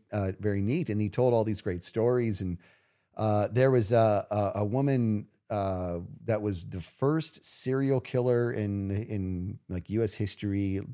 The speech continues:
M-, her name was, like, Lavinia something. I'm, I'm butchering a lot of this. I can't remember if that's her name or whatever. But the story he told was just haunting,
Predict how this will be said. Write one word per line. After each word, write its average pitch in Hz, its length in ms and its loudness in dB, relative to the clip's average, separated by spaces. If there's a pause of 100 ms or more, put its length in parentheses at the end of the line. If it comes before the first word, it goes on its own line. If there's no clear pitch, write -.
(160)
M-, 98 240 -4
her 101 140 -4
name 107 200 0
was, 92 120 -4
like, 90 140 -4
Lavinia 110 600 2
something. 107 400 -2
I'm, 95 160 -2 (220)
I'm 117 140 2
butchering 113 380 4
a 101 60 0
lot 101 220 2
of 90 60 0
this. 87 120 -4
I - 60 -4
can't 117 220 -4
remember 104 240 0
if 85 40 -4
that's 92 180 -2
her 95 60 -2
name 98 240 -2
or 90 60 -4
whatever. 92 560 -2 (680)
But 147 140 4
the 165 80 4
story 208 420 2
he 143 180 2
told 113 640 0
was 90 260 -2
just - 260 -6
haunting, - 800 -4